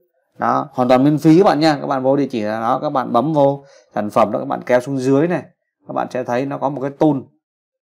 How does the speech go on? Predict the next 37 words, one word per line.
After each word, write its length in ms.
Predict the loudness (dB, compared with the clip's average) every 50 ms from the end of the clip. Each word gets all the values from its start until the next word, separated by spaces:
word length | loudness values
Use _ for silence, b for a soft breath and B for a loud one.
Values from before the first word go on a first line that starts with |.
| _ _ _ _ _
Đó, 760 | -12 -8 -6 -4 -2 -2 0 0 0 0 0 -2 -4 -8 -14 _ -20 -20 _ _ _ _
đây, 160 | 4 6 6 4 0 -8 _ _ _ _
A 240 | -2 0 0 0
T 80 | 0 0 0 0 4
B 40 | 4
email 640 | 6 6 6 4 4 4 4 4 2 0 0 -2
filter, 520 | -2 -4 -4 -4 -4 0 2 2 2 2 0
các 100 | -4 -8
bạn 140 | -10 -10 -10
thấy 120 | -10 -8
miễn 200 | -6 -4 -4 -2
phí 200 | 0 2 2 2
nha. 200 | 2 0 -2 -4 -6 _ _ _ _ _ _ _ _ _ _
A 160 | -6 -6 -4
T 40 | -2
B 180 | -2 0 2 4
email 480 | 4 4 4 4 2 2 2 0 -2
filter. 440 | -2 -4 -6 -8 -4 -2 -2 -2 -2 -4 -10 _
Đó, 480 | -12 -8 -6 -4 -2 0 -2 -2 -2 -2
đây, 160 | -2 -4 -4 -6 _ _ _ _ _ _ _
chúng 220 | -12 -10 -8 -4 -2
ta 300 | -2 -2 -2 -4 -6 -10 -14 _ _
lấy 240 | -2 0 0 2 0
cái 100 | 0 -2
tool 160 | -2 -2 -2
này. 160 | -2 -4 -6 -8 _ _ _ _ _ _ _ _ _ _ _ _ _ _ _ _
Rồi, 260 | -2 2 2 2 2 0 -4 _ _ _ _ _ _ _ _ _
cách 240 | -6 -6 -4 -2 -2
là 120 | 0 0
gì? 160 | 0 -2 -4
Mouse 300 | -2 -2 0 0 0 0
phải 240 | -2 -4 -4 -4 -2
vào 140 | -2 -2 -2
cái 80 | -2 -4
chỗ 100 | -4 -4
này 120 | -4 -2
này. 140 | -4 -4